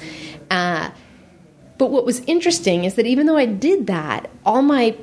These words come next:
people around me came out of the meditation really tired and going like, "Ugh, I almost fell asleep. I just wanna go to bed." And I was, it was like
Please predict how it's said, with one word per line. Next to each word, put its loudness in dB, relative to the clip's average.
people -2
around 2
me 0
came 0
out 2
of 4
the 4
meditation 0
really 0
tired -2
and -4
going -4
like, -10
"Ugh, -2
I -12
almost -10
fell -8
asleep. -2
I 0
just -6
wanna -4
go -2
to -4
bed." 0
And -6
I 2
was, 0
it 2
was 0
like 0